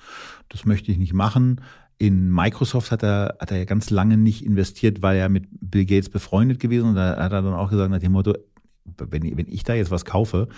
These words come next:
dann denkt jeder, ich hätte irgendwelche Insider-Informationen. Und, ähm, also das war dann eben auch ein Grund, äh,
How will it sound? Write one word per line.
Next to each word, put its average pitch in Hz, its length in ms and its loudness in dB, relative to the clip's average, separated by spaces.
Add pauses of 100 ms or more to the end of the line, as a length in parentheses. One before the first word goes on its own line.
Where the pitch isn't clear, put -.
(280)
dann 92 160 0
denkt 98 240 2
jeder, 107 260 2
ich 95 140 -2
hätte 110 140 0
irgendwelche 101 380 0
Insider-Informationen. 95 1300 0
Und, 101 460 0
ähm, 101 540 2 (340)
also 98 160 -2
das 110 140 0
war 120 80 4
dann 110 120 6
eben 104 180 6
auch 117 180 4
ein 151 80 6
Grund, 151 440 2
äh, 107 420 4